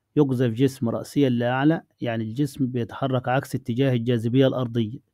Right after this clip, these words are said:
يبقى العجلة بسالب عشرة، وعاطين السرعة الابتدائية ال في دوت، فإن أقصى ارتفاع، قلنا عند أقصى ارتفاع السرعة النهائية بصفر، هو عاوز أقصى ارتفاع دي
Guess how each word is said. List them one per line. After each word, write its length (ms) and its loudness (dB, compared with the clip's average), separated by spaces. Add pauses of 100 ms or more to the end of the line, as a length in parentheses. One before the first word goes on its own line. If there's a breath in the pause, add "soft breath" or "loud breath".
(240)
يبقى 160 -6
العجلة 380 2
بسالب 340 -2
عشرة، 300 -2 (1300)
وعاطين 480 4
السرعة 400 2
الابتدائية 880 -2 (400)
ال 160 -6
في 140 2
دوت، 240 0 (760)
فإن 400 4
أقصى 420 -2
ارتفاع، 420 -2
قلنا 280 2
عند 220 2
أقصى 360 -2
ارتفاع 540 0
السرعة 400 0
النهائية 600 0
بصفر، 560 -4 (460)
هو 180 0
عاوز 540 4
أقصى 340 -4
ارتفاع 500 -2
دي 300 2